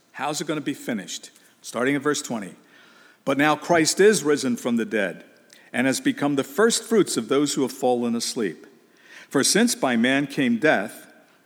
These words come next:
by man also came the resurrection of the dead." So Adam, death, Christ,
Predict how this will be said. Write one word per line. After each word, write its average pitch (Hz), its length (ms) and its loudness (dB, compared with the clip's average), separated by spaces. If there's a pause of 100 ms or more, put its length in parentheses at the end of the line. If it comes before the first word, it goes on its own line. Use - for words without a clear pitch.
by 123 280 -2
man 120 480 0
also 131 440 -2
came 117 280 -2
the 113 100 -2
resurrection 113 720 -4
of 107 140 -8
the 120 100 -6
dead." 117 300 0
So 98 220 -8 (100)
Adam, 127 400 -2 (220)
death, 117 400 -6 (260)
Christ, 117 480 -4